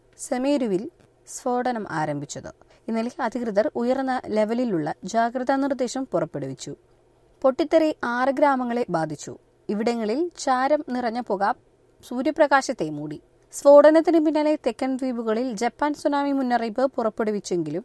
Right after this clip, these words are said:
പിന്നീട് പിൻവലിച്ചു. ലാവാപ്രവാഹം കണക്കിലെടുത്ത് പ്രദേശവാസികൾ കുറഞ്ഞത് എട്ട് കിലോമീറ്ററെങ്കിലും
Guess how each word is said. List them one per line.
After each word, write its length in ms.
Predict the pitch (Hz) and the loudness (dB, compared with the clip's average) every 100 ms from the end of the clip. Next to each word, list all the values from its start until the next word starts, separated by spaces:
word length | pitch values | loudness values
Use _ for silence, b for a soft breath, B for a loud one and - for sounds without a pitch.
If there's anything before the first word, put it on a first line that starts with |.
| _ | _
പിന്നീട് 420 | - 262 254 247 160 | -2 -2 0 -2 -4
പിൻവലിച്ചു. 580 | - 160 143 139 - - - b b b | -4 -6 -4 -8 -10 -16 -20 b b b
ലാവാപ്രവാഹം 720 | 208 208 240 240 262 254 254 | 2 6 6 6 4 4 2
കണക്കിലെടുത്ത് 580 | 254 247 233 240 214 220 | -4 -4 -2 -2 -2 0
പ്രദേശവാസികൾ 800 | 277 240 254 247 285 269 240 233 | -2 -2 -4 -2 0 0 -2 -4
കുറഞ്ഞത് 380 | 269 233 220 208 233 | -2 -2 -2 -4 -6
എട്ട് 260 | 220 - 302 | -6 -4 -4
കിലോമീറ്ററെങ്കിലും 880 | 277 262 254 240 226 220 190 185 | 0 0 0 -4 -2 -2 0 -2